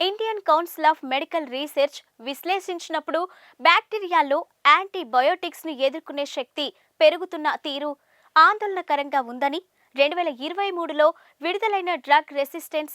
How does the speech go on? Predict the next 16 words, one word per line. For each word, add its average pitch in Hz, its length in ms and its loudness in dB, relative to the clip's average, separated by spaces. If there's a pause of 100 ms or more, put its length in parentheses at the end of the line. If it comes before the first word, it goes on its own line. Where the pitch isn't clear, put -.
(120)
సర్వేలెన్స్ 339 720 -2
నివేదిక 285 440 -8
తెలిపింది. 262 440 -10 (260)
ఈ 403 100 4
కొలి 403 360 2
బ్యాక్టీరియా 320 580 0
వల్ల 262 420 0
వివిధ 240 240 -6
రకాల 302 420 0
వ్యాధులు 311 440 2
వస్తున్నాయంట. 339 680 -6 (380)
దీని 427 300 0
కారణంగా 359 560 4 (360)
క్లెబ్సైల్లా 349 680 2
న్యూమోనియా 320 640 -4
వస్తుంది. 262 440 -6